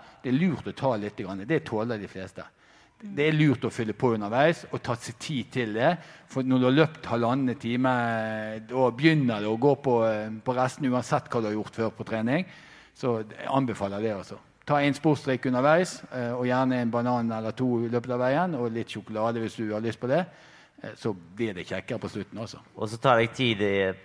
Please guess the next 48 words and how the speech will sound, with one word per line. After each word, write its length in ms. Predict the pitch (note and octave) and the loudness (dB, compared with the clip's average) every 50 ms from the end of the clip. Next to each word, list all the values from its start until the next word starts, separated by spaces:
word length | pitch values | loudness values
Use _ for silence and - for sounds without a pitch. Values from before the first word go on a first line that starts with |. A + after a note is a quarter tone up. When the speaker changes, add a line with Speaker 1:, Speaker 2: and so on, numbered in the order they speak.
| - - - - - | -20 -20 -20 -8 -6
Speaker 2:
på 100 | A#2 G#2 | 0 2
første 300 | A#2+ A#2 A2 - C3 G#2 | 2 2 2 2 -2 -2
drikkestasjon 480 | G2+ G2+ A2 A2+ A2+ A2 G#2 G#2+ G2+ G2 F2 | -2 -4 -2 -2 -4 -2 -2 -2 0 0 0
også. 160 | F2+ E2 - - - _ - - - - - - - _ _ A2 | -2 -2 -8 -16 -20 _ -20 -20 -20 -20 -20 -20 -20 _ _ -4
Ikke 240 | G#2 - - B2 G#2+ G2+ F#2+ F#2 F#2+ G2+ | -4 0 2 4 6 6 6 6 4 4
løp 220 | A2+ A#2+ A2+ A2+ - | 4 4 2 4 2
forbi 240 | A#2 A2 G#2+ A2 G#2+ G#2+ | 0 2 4 4 6 6
den, 200 | G#2+ G#2 G2 F#2+ | 6 4 4 2
og 120 | F#2+ F#2+ | -2 0
så 140 | - F#2+ G#2+ G#2 G#2 G2+ G2 G2 | 0 2 4 4 4 4 4 2
begynner 240 | G2 G#2 G#2+ G#2 G#2 | 2 0 0 0 0
det 60 | G2+ | 0
å 20 | G#2 | 2
gå 80 | G#2 | 2
litt 400 | G#2 G2+ - - - - _ - | 2 0 -2 -8 -18 -20 _ -10
småtom, 540 | - B2 A#2 A2+ A2+ A2+ A#2+ A2+ A2+ A2+ G#2 G2 | -2 2 2 2 4 4 2 0 2 2 2 0
og 80 | G2 G2+ | 2 2
så, 140 | A2+ G#2 G2 G2 F#2+ F#2 F#2 F#2 F#2 - - - - - - - - - - _ _ - | 2 2 4 4 4 4 2 0 -2 -8 -18 -20 -20 -20 -20 -20 -20 -20 -20 _ _ -8
eh, 540 | - - F#2+ G2 G2 G2+ G2+ G2 G2+ G2+ F#2+ E2+ - - - _ - | -4 -2 0 0 2 2 2 2 2 0 0 -4 -10 -20 -20 _ -4
jogger 240 | A#2 A#2 A2 A2 A2+ | -2 -2 0 2 2
du 100 | A2 G#2+ F#2 | 2 4 4
raskt 260 | A2+ A#2 A#2 - - | 4 2 2 0 -8
forbi 280 | - - A#2 G#2+ G#2+ G#2+ | -6 -4 0 0 0 0
nummer 180 | G#2 G2+ G2 - | 2 0 -2 0
to, 140 | - A#2 G#2+ | 0 -2 0
men 120 | G#2 G2 | 0 0
får 120 | F#2+ G#2+ G2+ | 2 2 2
i 60 | G2+ F#2+ | 2 2
det 60 | G2 | 0
litt 180 | G2+ G2+ - | -2 -2 -2
grann, 260 | - G2+ G#2 G#2 G#2+ G2+ | -2 0 0 0 0 0
og 160 | F#2+ F#2 F#2 F2+ | 0 0 0 -2
så 80 | G#2 G2+ | -4 -4
må 80 | G2+ | -2
du 220 | G2 F#2 F#2 F#2+ F#2 | 0 0 0 -2 -2
gå 240 | - - G#2+ G2+ F#2+ F#2+ F#2 F2+ F2 F2 - - - - - - - - _ - | 0 0 2 4 4 4 4 2 2 0 -8 -16 -20 -20 -20 -20 -20 -20 _ -18
og 60 | - - | -14 -4
prøve 240 | - G#2 G2+ G2+ | -2 0 0 2
å 40 | G2 | 2
redde 160 | G2 G2+ F#2+ G#2 | 2 2 2 0
deg 60 | G2 G#2+ | 0 0
inn 120 | G#2+ G#2 G2+ | -2 0 0
igjen 200 | F#2+ F#2 F#2 F2 | -2 -2 -2 -2
på 120 | - F#2+ | -2 -2
de 100 | F#2+ F#2+ F#2+ F#2 | 0 0 -2 -2
siste 340 | G2 G2 - - - F#2+ F#2 F2+ F#2 F#2 F#2+ - | -6 -10 -8 -4 -2 0 2 2 2 0 0 -2
to 120 | A2 G#2+ | -4 -4
drikkestasjonene. 600 | G2+ G#2 G#2 - A2 G#2 G#2+ G#2 G2 F#2 F#2 F#2+ | -4 -4 -4 -4 -8 -6 -6 -6 -4 -2 -2 -4